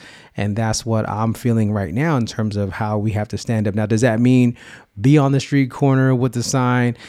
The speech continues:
saying, "Honk if you love Jesus"? No. You know, I think that, again, it's, it's more of, you know, even in your own daily lives,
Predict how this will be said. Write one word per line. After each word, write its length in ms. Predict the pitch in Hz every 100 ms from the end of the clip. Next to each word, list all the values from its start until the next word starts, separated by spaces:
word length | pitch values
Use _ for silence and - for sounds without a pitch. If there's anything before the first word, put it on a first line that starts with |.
| -
saying, 420 | - - 131 123 113
"Honk 320 | 131 127 117
if 100 | 120
you 80 | 131
love 220 | 131 123
Jesus"? 440 | 147 147 139 127
No. 380 | 135 117 98 -
You 100 | 120
know, 140 | 123 117
I 80 | 110
think 240 | 131 123
that, 280 | 113 107 - - - - -
again, 300 | 113 120 104
it's, 160 | 110
it's 240 | 120 - -
more 360 | 120 127 123
of, 280 | 120 110 101
you 360 | 123 120 143 156
know, 280 | 143 139 131
even 380 | 117 123 123 123
in 100 | 117
your 160 | 113
own 260 | 104 113 104
daily 360 | 110 117 117
lives, 640 | 113 101 101 104 98 92